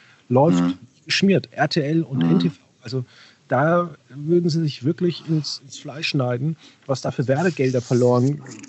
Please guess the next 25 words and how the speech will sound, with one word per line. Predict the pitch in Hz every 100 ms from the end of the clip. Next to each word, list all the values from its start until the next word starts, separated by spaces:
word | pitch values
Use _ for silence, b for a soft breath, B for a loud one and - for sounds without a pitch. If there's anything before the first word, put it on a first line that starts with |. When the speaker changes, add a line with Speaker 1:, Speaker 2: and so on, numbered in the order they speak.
| -
Speaker 1:
gehen | 123 123
würden. | 110 110 107 110 - _ _ - B B B B
Speaker 2:
Ja, | 92 87 - -
das | -
stimmt. | - 85 73 - - B B B B B B B B B B B
Ja, | 127 101 - - -
kommen | 160 170
wir | 147
zu | 147 - 131
meinem | 131 120 110 127 147 165 160 B B B B - -
Flop. | 135 - 143 147 147 - - B B B B B
Ähm, | 113 110 98 107 -
das, | - - - - - -
äh, | 76 98 90 85 98 - - B B B - -
vielleicht | - 135 107
liegt's | 123 -
an | 113
mir, | 113 127
das | 127 101 -
ist | 110 - -
die, | 117 110 107
ich | 107 _ -
glaub, | 101 95 -
mittlerweile | 117 107 98 98
sechzehnte | 107 123 - 107 101 110